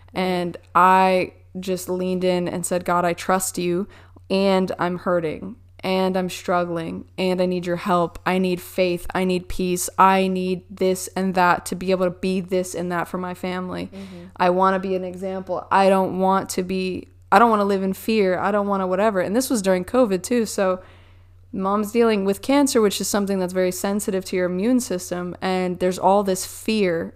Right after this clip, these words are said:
Speaker 1: about
Speaker 2: Yeah.
Speaker 1: sickness spreading and how easy it is to get sick, and it's very easy to be anxious in that mindset.
Speaker 2: Mm-hmm.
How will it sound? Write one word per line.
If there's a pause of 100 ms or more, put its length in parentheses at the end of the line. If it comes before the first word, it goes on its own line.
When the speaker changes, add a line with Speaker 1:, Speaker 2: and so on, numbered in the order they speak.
Speaker 1:
about
Speaker 2:
Yeah.
Speaker 1:
sickness
spreading (240)
and
how
easy
it
is
to
get
sick, (240)
and
it's
very
easy
to
be
anxious
in
that
mindset. (220)
Speaker 2:
Mm-hmm.